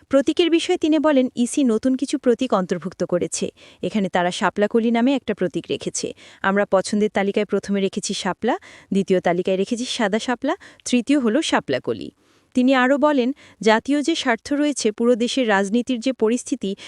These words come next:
সেখানে দেশবাসীর মধ্যে আমরা শাপলা নিয়ে কিছু পজিটিভ সাড়া পেয়েছি। এটা শাপলা ছিল, এখন আরও এক ধাপ এগিয়ে হলো শাপলাকলি,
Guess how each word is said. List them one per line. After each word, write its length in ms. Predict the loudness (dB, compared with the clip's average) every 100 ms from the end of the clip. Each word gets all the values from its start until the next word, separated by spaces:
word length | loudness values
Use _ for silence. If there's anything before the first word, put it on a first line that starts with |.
| -8
সেখানে 340 | -4 0 0
দেশবাসীর 560 | 2 0 2 -2 0 0
মধ্যে 280 | 0 2 2
আমরা 160 | 2
শাপলা 380 | 2 0 0 0
নিয়ে 160 | 2 0
কিছু 240 | -2 -4 0
পজিটিভ 420 | 2 2 0 -4
সাড়া 280 | -4 -4 -4
পেয়েছি। 420 | -6 -8 -8 -8 -12 -20 -20 -6
এটা 160 | -2 0
শাপলা 380 | 0 0 0 -2
ছিল, 280 | 0 0 0 -4 -12
এখন 260 | -6 -4 -2
আরও 260 | 2 4 4
এক 180 | 2 0
ধাপ 180 | -4
এগিয়ে 340 | -2 0 0 0
হলো 220 | 0 -2
শাপলাকলি, 720 | 0 -2 -2 -6 -6 -8 -10